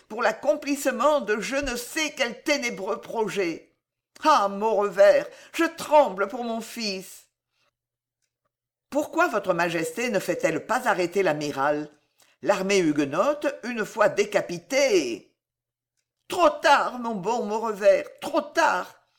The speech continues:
fit Catherine avec un désespoir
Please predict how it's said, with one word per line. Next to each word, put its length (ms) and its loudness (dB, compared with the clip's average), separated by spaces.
fit 220 -8
Catherine 600 -2
avec 260 -6
un 80 -4
désespoir 880 -4